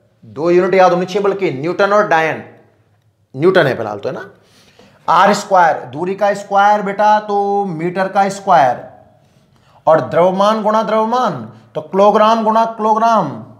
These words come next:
तो किलोग्राम का स्क्वायर, ये इसकी यूनिट है न्यूटन मीटर स्क्वायर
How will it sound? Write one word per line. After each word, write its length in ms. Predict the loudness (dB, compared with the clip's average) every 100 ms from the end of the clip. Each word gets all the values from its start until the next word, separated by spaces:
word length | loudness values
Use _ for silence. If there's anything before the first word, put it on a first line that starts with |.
| _ _ -12
तो 60 |
किलोग्राम 680 | -12 -6 -2 0 2 2 2
का 520 | 2 4 4 2 -4 -12
स्क्वायर, 500 | -14 -6 -2 0 -2
ये 180 | -4 -6
इसकी 260 | -6 -8 -8
यूनिट 340 | -6 -6 -4
है 160 | -4 -2
न्यूटन 720 | -2 2 2 2 2 0 -2 -10 -20 -18 -8
मीटर 480 | 0 2 4 2 2
स्क्वायर 560 | -2 0 4 4 4